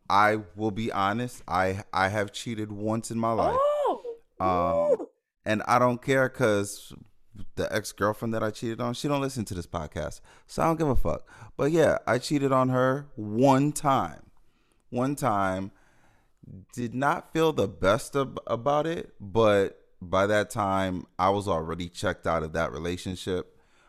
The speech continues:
Speaker 1: Um, and that's kinda, I wouldn't say that's my justification.
Speaker 2: It's not.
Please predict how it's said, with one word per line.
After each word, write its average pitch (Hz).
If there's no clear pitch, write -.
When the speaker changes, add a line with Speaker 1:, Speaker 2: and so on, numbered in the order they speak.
Speaker 1:
Um, 85
and 87
that's 127
kinda, 127
I 123
wouldn't 160
say 143
that's 117
my 107
justification. 101
Speaker 2:
It's 196
not. 143